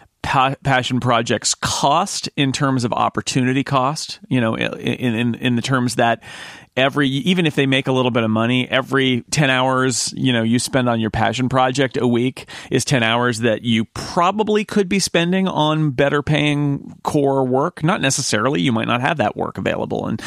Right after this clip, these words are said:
your passion project may grow, um, based to fill the space where you're not working on stuff that's, uh, better paying work. Although you could argue that that time could have been spent prospecting for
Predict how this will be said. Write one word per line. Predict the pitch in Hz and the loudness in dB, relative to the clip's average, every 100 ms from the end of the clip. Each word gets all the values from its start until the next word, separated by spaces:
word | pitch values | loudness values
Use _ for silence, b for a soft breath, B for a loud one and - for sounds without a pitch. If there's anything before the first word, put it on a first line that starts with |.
| B | B
your | 131 | 0
passion | 127 117 123 123 | 2 2 0 0
project | 127 120 120 | 0 0 0
may | 123 | 0
grow, | 117 131 120 123 B B B - | 0 2 2 2 B B B -2
um, | 120 117 107 107 98 - 131 - | 2 2 2 -2 -4 -6 -8 0
based | 151 131 - - | 2 2 0 -4
to | |
fill | - 160 | 0 0
the | 135 | 2
space | 131 - 131 123 - | -2 0 2 2 0
where | 127 123 | 0 2
you're | 117 127 | 2 2
not | 151 139 | 0 0
working | 135 - 113 | -2 0 0
on | 110 107 | 0 0
stuff | - 127 - | 0 -2 0
that's, | 107 - - B B - | -2 -2 -6 B B -4
uh, | 120 110 | 0 2
better | 131 120 | 2 2
paying | 131 117 131 | 2 0 2
work. | 151 - | 0 0
Although | 123 120 | 0 2
you | 120 | 2
could | 117 117 | 2 2
argue | 113 110 120 | 2 2 0
that | 113 101 | 0 0
that | 104 - | 0 0
time | 120 107 113 | -2 -2 0
could | 120 | 0
have | 107 | 0
been | 113 | -2
spent | 104 - 104 92 B - | -2 0 0 -2 B -4
prospecting | 185 180 - 107 - 101 | -2 0 0 0 -2 -4
for | - 110 110 104 | -2 0 2 2